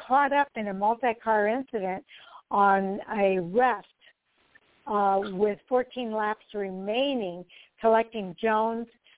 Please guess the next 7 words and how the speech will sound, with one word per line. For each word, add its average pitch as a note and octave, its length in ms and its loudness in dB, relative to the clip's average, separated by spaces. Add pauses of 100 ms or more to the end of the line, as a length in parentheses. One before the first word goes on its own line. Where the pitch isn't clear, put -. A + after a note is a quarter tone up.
(100)
Noah A3 300 4
Gragson, A3 680 -2
Justin A3+ 400 -4
Haley, A3 500 2
and G3 240 -6
Michael G#3 440 -4
Annett. F#3+ 500 0